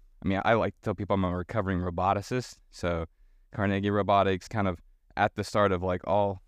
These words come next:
things autonomous vehicles. But what I've always looked at autonomous vehicles as is a mobile,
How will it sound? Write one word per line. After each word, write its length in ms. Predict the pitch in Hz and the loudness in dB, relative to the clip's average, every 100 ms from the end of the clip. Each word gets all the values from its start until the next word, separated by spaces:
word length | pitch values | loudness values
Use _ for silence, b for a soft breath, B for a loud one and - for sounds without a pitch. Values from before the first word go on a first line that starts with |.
| _ | _
things 300 | 98 90 90 | -2 0 0
autonomous 500 | 87 101 90 87 85 | -2 -2 0 -2 -4
vehicles. 640 | 90 87 90 82 78 82 _ _ _ _ - | -2 -2 -2 -4 -8 -8 _ _ _ _ -4
But 120 | 98 | 0
what 140 | 107 | 2
I've 160 | 120 160 | 2 4
always 360 | 165 147 113 | 2 2 0
looked 160 | 120 113 | -2 -2
at 100 | 101 | -4
autonomous 460 | 95 117 104 95 - | -2 0 0 0 0
vehicles 420 | 101 101 95 90 | -2 0 -2 -2
as 260 | 90 90 | -2 -2
is 140 | 90 85 | -4 -4
a 140 | 85 | -4
mobile, 640 | 87 95 104 117 110 101 | 0 0 0 0 -2 -4